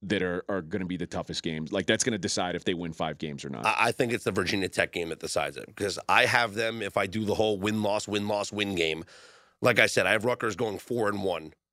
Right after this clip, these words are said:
Speaker 2: after the Wagner game. I have them starting the season three and oh, beating Virginia Tech,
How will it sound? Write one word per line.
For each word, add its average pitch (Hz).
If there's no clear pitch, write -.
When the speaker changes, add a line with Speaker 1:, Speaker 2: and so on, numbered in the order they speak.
Speaker 2:
after 101
the 92
Wagner 76
game. 65
I 87
have 101
them 101
starting 117
the 110
season 117
three 120
and 117
oh, 110
beating 117
Virginia 117
Tech, -